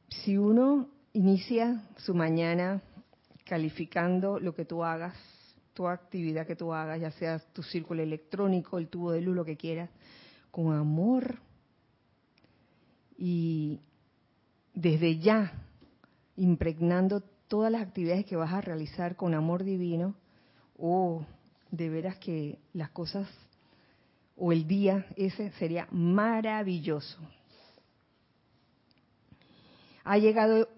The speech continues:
ya el periodo cósmico, nos sigue diciendo el maestro, en que todos aquellos que han alcanzado cierto grado de entendimiento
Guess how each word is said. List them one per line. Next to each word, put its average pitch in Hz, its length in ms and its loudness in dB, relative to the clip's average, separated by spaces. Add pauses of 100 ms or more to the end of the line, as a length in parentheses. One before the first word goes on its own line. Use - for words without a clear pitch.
ya 226 200 8
el 269 100 2
periodo 190 640 0 (220)
cósmico, 214 560 2
nos 185 160 2
sigue 175 180 -2
diciendo 170 320 0
el 175 80 2
maestro, 180 540 -4 (580)
en 196 280 4
que 196 300 0 (100)
todos 320 340 2
aquellos 262 720 0
que 196 200 0
han 190 140 4
alcanzado 202 680 0
cierto 226 560 -2
grado 202 400 0
de 180 240 -2
entendimiento 160 1160 0